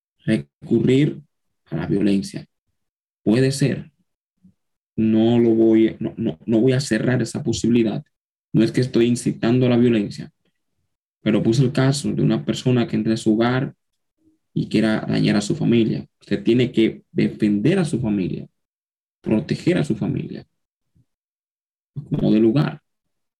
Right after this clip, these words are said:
¿Entiende? Usted no puede tampoco quedarse de brazos cruzados, "Ah, no,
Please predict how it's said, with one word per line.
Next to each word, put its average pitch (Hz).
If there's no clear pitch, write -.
¿Entiende? 120
Usted -
no 113
puede 120
tampoco 120
quedarse 110
de 113
brazos 113
cruzados, 123
"Ah, 117
no, 104